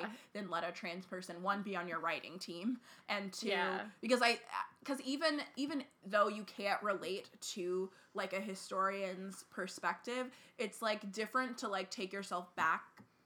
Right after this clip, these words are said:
Speaker 2: like, ten years, and you can read a lot of, not ten <laughs> years, what, however many years you're going back, and you can read a lot about it, and there are usually, like, journals and firsthand,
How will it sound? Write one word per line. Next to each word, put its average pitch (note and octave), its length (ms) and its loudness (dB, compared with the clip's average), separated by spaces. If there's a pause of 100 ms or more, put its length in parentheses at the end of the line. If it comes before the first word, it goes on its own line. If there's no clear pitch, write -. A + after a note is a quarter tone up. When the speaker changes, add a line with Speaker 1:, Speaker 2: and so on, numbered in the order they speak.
(140)
Speaker 2:
like, G3 220 0
ten G#3 260 -2
years, G#3 300 -4
and F#3+ 100 -2
you F#3 80 -4
can F#3 220 -10
read F#3 160 0
a G3+ 60 -2
lot F#3+ 200 4
of, F#3 100 -2 (120)
not C3+ 220 -4
ten - 160 -12
<laughs> - 0 -
years, - 400 -10 (380)
what, - 200 -8
however A#3+ 340 8
many G#3+ 160 -2
years F#3 220 -4
you're F#3+ 80 -8
going F3 180 -2
back, D3+ 280 -4 (220)
and A3+ 140 4
you A3 60 0
can G#3+ 160 -2
read G#3+ 140 -2
a A3 60 -2
lot G3+ 140 6
about E3+ 320 4
it, D3+ 120 0
and G3+ 140 -2
there G3 100 2
are F#3+ 60 4
usually, G3 440 -2
like, F#3 300 -2
journals F3+ 480 -2
and F#3 100 -8
firsthand, F#3+ 380 -6